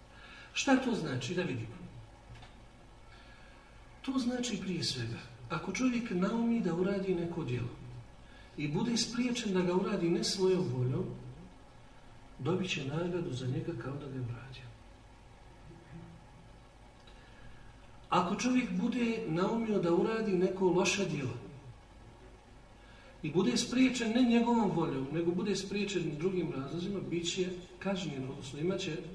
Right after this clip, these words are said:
grijeh za to kao da ga je uradio. Jel u redu?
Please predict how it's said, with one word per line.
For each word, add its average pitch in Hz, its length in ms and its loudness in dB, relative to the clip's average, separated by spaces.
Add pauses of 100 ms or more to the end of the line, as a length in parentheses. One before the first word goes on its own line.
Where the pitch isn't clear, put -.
(140)
grijeh 160 360 0
za 131 200 -4
to 175 260 -2 (400)
kao 175 200 -2
da 160 100 -2
ga 139 100 -6
je 135 80 -4
uradio. 117 500 -6 (4000)
Jel 135 160 -2
u - 20 -4
redu? 131 320 2